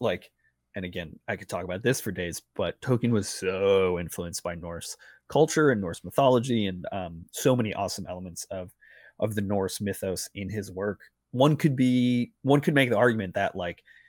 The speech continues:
the purpose of Bilbo was to get the ring and keep the ring and give it to, to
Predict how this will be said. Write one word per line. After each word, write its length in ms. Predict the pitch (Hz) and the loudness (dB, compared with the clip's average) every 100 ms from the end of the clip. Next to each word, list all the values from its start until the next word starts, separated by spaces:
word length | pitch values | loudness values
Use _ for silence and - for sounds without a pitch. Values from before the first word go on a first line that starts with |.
| _ _ | _ _
the 200 | 113 117 | 2 2
purpose 580 | 113 - 131 127 117 - | 4 2 4 6 6 6
of 260 | 107 98 - | -2 -2 2
Bilbo 540 | 110 131 104 85 87 - | 6 6 4 -4 -8 -4
was 260 | 107 107 - | -2 0 -2
to 180 | - 120 | -4 -4
get 280 | - 120 - | 0 0 2
the 120 | 135 | 0
ring 280 | 131 73 - - | 0 -2 -8 -10
and 160 | 110 95 | -10 -2
keep 260 | 139 165 | -2 -2
the 80 | - | -4
ring 300 | 82 80 101 - | -12 -14 -20 -14
and 240 | 95 92 90 _ | -10 -10 -10 _
give 140 | 131 120 | -6 -4
it 80 | 123 | -2
to, 120 | 113 - _ - | -4 -4 _ -4
to 260 | 113 98 | 0 0